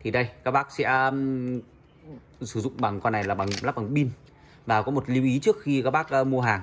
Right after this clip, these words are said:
đó là cái dòng pin này các bác sẽ lắp, nếu mà các bác nào đặt hàng thì các bác lắp pin như em. Như này cho em này, các bác sẽ cầm pin vào và các bác sẽ xem được cái hướng dẫn ở dưới này này. Các bác lắp đúng cái chiều này này.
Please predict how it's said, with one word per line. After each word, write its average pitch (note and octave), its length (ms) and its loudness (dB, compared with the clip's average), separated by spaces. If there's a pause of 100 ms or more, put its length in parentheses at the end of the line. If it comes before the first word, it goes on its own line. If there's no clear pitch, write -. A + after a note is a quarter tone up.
đó G#2+ 120 -6
là A#2 240 -2 (420)
cái C3+ 80 -2
dòng A#2+ 160 2
pin B2+ 140 0
này G#2+ 120 0
các C3 100 -6
bác D3 180 0
sẽ - 120 -6
lắp, E3+ 200 -2 (300)
nếu C3 120 2
mà D3 100 2
các - 60 -8
bác D#3 140 0
nào B2 100 2
đặt G#2+ 160 -2
hàng G2 260 -2
thì G2+ 80 -8
các B2+ 140 -2
bác D3 140 0
lắp D#3+ 120 -2
pin C#3 220 0
như B2 100 0
em. A#2+ 140 2 (380)
Như C3 80 0
này A2 100 2
cho B2+ 100 0
em A#2+ 80 4
này, A2 80 0
các C3+ 80 -2
bác D#3 120 0
sẽ - 120 -8
cầm A2+ 160 0
pin A#2 140 -2
vào G#2 100 -4 (160)
và G2+ 100 -6
các A2 80 -4
bác C3 120 -2
sẽ - 140 -4
xem B2 240 0
được G#2+ 120 -4
cái B2+ 100 2
hướng B2 200 0
dẫn - 120 -2
ở C#3 80 0
dưới A2 120 2
này A#2+ 120 -2
này. G2 100 -6 (540)
Các - 200 -10
bác C3+ 120 2
lắp D#3 160 -2
đúng C#3 160 -2
cái D#3+ 160 -4
chiều G#2+ 160 0
này G2+ 120 -2
này. G2 120 -14